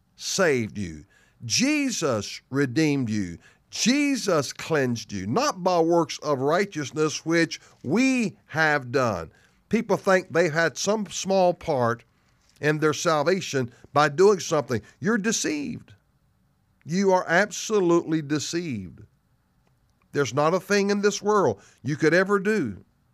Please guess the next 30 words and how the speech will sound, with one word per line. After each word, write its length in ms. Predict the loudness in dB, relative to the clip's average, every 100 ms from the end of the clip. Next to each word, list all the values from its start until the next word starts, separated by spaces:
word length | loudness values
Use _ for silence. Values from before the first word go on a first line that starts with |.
| _ _ _ _ -4
I 120 | 0
don't 180 | 0 0
care 200 | -2 0
how 200 | 0 0
righteous 540 | 2 0 -2 -8 -4
the 160 | 0 2
work, 440 | 4 2 0 -6 _ _ _
that 300 | 0 0 2
does 200 | -2 -2
not 220 | 0 0
save 400 | -2 -4 -4 -4
men. 420 | -6 -4 -4 -8 -18 _ _ _ _ _ _ _ _ _ _ 0
And, 160 | 0 2
and 180 | 0 2
the 100 | 0
phrase 460 | 0 0 0 -2
there, 180 | 0 0
"which 340 | 2 2 2 -2
we 300 | -4 -2 -2
have 340 | -2 -4 -2
done," 480 | 0 0 -2 -12 -20 -20 _ _ _ _ _ _ _ _ _ _ _ _ _ _ _ _ _ _ _
if 200 | -2 0
you 180 | 2 2
can 260 | 4 2 2
do 280 | 2 4 4
it, 140 | 2 _ _ _ _ _ _ _ _ _ _ _ _ -8
Jesus 480 | -2 0 0 -2
died 320 | 0 0 2 0
in 180 | -2
vain. 400 | -4 -6 -10 -12